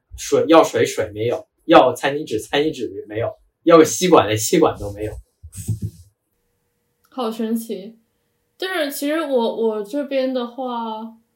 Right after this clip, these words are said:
Speaker 2: 我觉得其实最过分的是，我当时，就有两个让我最过，让我觉得很过分。就是你知道我们当时在意大利，然后那个科莫湖嘛，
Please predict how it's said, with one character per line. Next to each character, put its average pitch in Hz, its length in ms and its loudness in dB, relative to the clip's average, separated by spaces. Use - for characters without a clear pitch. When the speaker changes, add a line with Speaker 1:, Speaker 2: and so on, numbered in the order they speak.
Speaker 2:
我 262 180 4
觉 269 100 -2
得 311 200 4
其 311 160 -6
实 311 140 -4
最 339 220 -6
过 339 240 -2
分 285 280 -4
的 220 280 0
是， 226 680 -2
我 208 140 -4
当 277 380 -2
时， - 220 -14
就 320 100 -6
有 269 200 2
两 214 240 -2
个 220 60 -2
让 254 180 0
我 202 80 -4
最 226 160 -4
过， 214 400 -6
让 247 160 0
我 226 40 0
觉 214 80 -4
得 214 100 -4
很 208 140 -6
过 202 220 -6
分。 - 260 -12
就 311 100 -4
是 381 100 2
你 240 160 -2
知 180 100 -6
道 262 240 0
我 214 60 -6
们 196 160 -10
当 262 240 -4
时 240 140 -2
在 240 180 -6
意 254 220 -4
大 233 280 -2
利， 226 200 -4
然 214 160 -6
后 214 420 -4
那 247 120 -4
个 202 400 -4
科 254 240 -2
莫 262 280 -2
湖 180 260 -10
嘛， 175 280 -12